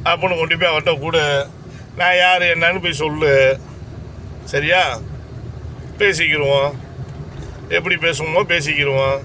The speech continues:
நீ சாயங்காலம் இன்னும் நீ கொஞ்ச நேரத்துல நீ அவரை என்கிட்ட பேச வைக்கல அப்படின்னா, நான்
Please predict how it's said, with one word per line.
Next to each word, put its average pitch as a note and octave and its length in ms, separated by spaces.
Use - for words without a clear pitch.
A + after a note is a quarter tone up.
நீ E3 140
சாயங்காலம் F3 840
இன்னும் F3 280
நீ E3+ 120
கொஞ்ச E3 280
நேரத்துல F#3 260
நீ F#3+ 120
அவரை E3 300
என்கிட்ட D#3 200
பேச D3 300
வைக்கல C#3+ 280
அப்படின்னா, A#2 460
நான் F#3+ 560